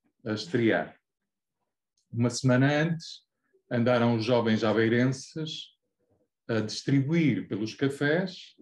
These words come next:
a divulgação, ahm, do programa, ah, que iria, ah, ser, ah, a apresentação do espetáculo. Ora, numa quinta-feira, exatamente no dia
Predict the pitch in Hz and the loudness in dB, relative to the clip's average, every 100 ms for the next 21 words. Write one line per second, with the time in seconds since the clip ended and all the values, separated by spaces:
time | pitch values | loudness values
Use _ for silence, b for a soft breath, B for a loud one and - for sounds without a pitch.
0 | - 101 92 95 107 107 127 - 139 139 | -10 -8 -6 -6 -4 -2 -2 -2 -2 -2
1 | 160 180 - _ _ _ _ _ _ _ | -2 -6 -10 _ _ _ _ _ _ _
2 | - 117 110 104 101 107 117 120 127 131 | -8 -4 -2 -4 -6 -6 -4 -2 -2 0
3 | 127 127 131 139 147 175 180 - _ - | 0 2 2 0 -2 -6 -8 -12 _ -20
4 | - _ _ _ _ - 107 101 - - | -20 _ _ _ _ -4 -2 -2 -4 -4
5 | 139 117 123 131 139 143 _ _ - 92 | 0 2 2 2 0 -4 _ _ -12 -8
6 | 92 98 - - 104 107 - - - 95 | -6 -8 -10 -4 -2 0 -4 -12 -12 -8
7 | 92 - - 113 117 101 107 104 107 120 | -6 -8 -4 -4 -2 -4 -4 -6 -6 -4
8 | 113 101 98 120 113 - - 95 - 82 | -4 -6 -6 -6 -6 -10 -12 -14 -12 -14
9 | - _ _ _ _ B B B B - | -16 _ _ _ _ B B B B -2
10 | 139 175 180 220 233 180 214 185 160 160 | 2 2 6 6 6 6 4 4 2 0
11 | 110 92 101 117 160 160 143 123 107 110 | 0 0 0 2 2 2 2 2 0 -2
12 | 123 123 175 156 127 | -2 4 6 6 4